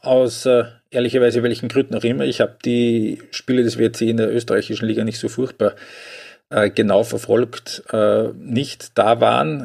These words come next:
Äh, was ich so mitbekommen hab, dürft's aber tatsächlich so sein, dass die, äh, dass es in der Bundesliga ein bisschen anders herum ist, dass die Leistungen eh okay sind, aber halt die Re-, Resultate nicht kommen. Also, ähm, Menschen, die die Spiele des W R C mehr verfolgt haben,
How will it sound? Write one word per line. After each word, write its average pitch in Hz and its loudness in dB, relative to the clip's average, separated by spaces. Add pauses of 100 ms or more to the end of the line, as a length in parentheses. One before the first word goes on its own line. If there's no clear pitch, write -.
Äh, 113 -4
was 120 0
ich 127 -4
so 135 2
mitbekommen 120 0
hab, 120 -2
dürft's 123 -4
aber 117 2
tatsächlich 113 -2
so 117 0
sein, 110 -2
dass 113 -4
die, 107 -8 (960)
äh, 117 -8
dass 110 -4
es 110 -8
in 117 -8
der 117 4
Bundesliga 127 2
ein 113 4
bisschen 120 2
anders 131 0
herum 139 0
ist, 143 -4
dass 117 -8
die 123 -2
Leistungen 127 -6 (380)
eh 123 2
okay 131 0
sind, 131 -4
aber 123 2
halt 120 -2
die 123 0
Re-, - -6
Resultate 113 0
nicht 95 -8
kommen. 123 -2
Also, 107 -4
ähm, 107 -4 (720)
Menschen, 123 0
die 123 -2
die 123 -2
Spiele 123 0
des 117 -4
W 113 0
R 113 0
C 117 0
mehr 110 2
verfolgt 117 -2
haben, 117 -2